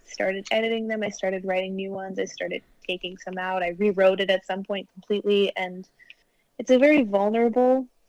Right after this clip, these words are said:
book for me because poetry, um, it shares some of the most intimate parts of ourselves and stories in our lives and some of the most painful moments in our lives,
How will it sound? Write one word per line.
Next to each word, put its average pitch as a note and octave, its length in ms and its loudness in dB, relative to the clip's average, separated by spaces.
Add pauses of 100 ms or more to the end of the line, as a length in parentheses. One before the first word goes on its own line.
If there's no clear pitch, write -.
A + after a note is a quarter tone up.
(200)
book C4 360 2 (200)
for C4 120 -4
me C4+ 280 -2
because G3+ 640 -4 (760)
poetry, A3 800 4 (100)
um, G3 540 -6 (840)
it G#3+ 260 0 (240)
shares G#3 720 2 (120)
some G3 220 -4
of F#3+ 120 -8 (420)
the F#3+ 240 -4 (200)
most G3 580 -8 (360)
intimate G3+ 480 -6 (180)
parts G3 320 -2
of G#3+ 100 0
ourselves A3 540 2
and F#3+ 140 -8
stories G3 500 -2
in G#3 100 -6
our G#3 120 -4
lives G#3+ 400 -2
and F#3+ 200 -14
some G3+ 140 -10
of G3 60 -6
the F#3+ 40 -8
most F#3 220 -10
painful G3+ 420 -10
moments A3 420 -8
in A3 100 -8
our A3+ 120 -6
lives, A#3+ 500 -4